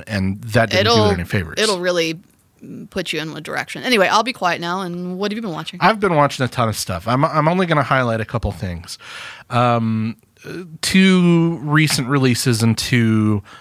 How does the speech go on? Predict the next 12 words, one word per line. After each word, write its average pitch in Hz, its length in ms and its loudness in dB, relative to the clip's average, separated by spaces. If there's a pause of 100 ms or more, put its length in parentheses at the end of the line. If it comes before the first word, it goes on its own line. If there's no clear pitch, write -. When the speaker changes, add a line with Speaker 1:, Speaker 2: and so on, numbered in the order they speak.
(280)
Speaker 1:
older 107 260 2
releases. 90 420 -6
I've 127 140 2
been 156 140 2
watching 147 260 2
a 113 100 0
lot 123 240 4
of 113 80 -4
old 117 300 0
movies 104 560 0 (320)
at 196 160 -2
home, 110 680 2